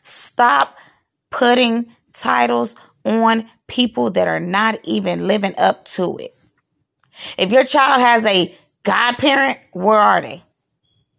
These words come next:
If you still throwing parties and shit by yourself,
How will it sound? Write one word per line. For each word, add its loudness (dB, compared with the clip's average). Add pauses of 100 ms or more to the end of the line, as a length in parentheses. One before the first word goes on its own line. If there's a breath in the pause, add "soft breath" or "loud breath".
(920 loud breath)
If 2
you 4
still 2
throwing 4
parties 2
and 0
shit -2
by 2
yourself, 0